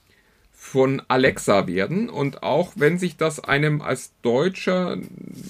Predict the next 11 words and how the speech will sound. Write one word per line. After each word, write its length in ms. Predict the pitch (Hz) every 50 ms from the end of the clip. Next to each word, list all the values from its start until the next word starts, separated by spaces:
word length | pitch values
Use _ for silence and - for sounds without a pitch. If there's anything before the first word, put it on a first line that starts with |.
| - -
nicht 360 | - - 151 156 165 190 190 -
sofort 420 | 185 175 147 185 180 202 - -
erschließt, 720 | - 165 151 151 - 139 127 135 165 220 254 247 - -
es 200 | - 151 147 -
soll 240 | - 160 160 180 -
eine 260 | - - 160 160 160
männliche 720 | 160 151 151 147 147 160 175 175 160 160 151 151 156 135
Stimme 400 | - - - 117 117 113 110 95 58
endlich 460 | 55 95 98 - - 98 - - -
werden. 320 | - - - - - 90
Also 380 | - - 107 113 120 120 117